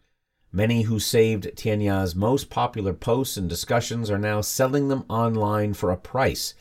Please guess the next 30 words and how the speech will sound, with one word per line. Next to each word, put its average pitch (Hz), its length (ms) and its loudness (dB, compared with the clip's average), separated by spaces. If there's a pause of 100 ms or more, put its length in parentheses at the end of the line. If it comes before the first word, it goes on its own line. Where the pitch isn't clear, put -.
(420)
giving 113 280 2
people 104 380 -2
unfamiliar 131 920 2
with 107 300 -2
the 110 140 -2
site - 560 -4
a 95 80 -4
glimpse 117 460 -2 (100)
into 113 260 -2
its 107 140 -8
most 98 320 -2
glorious 87 560 2
days. 65 520 -6 (600)
A 98 60 -4
simple 107 580 2
search - 420 2
on 95 160 0
Taobao, 113 600 2 (360)
one 110 220 4
of 95 100 2
the 98 80 2
largest 101 640 2
e-commerce 107 560 0
platforms 92 640 -2
in 80 100 -4
China, 113 460 -2 (260)
reveals 113 460 2
thousands 139 720 4
of 139 100 2
stores 98 560 2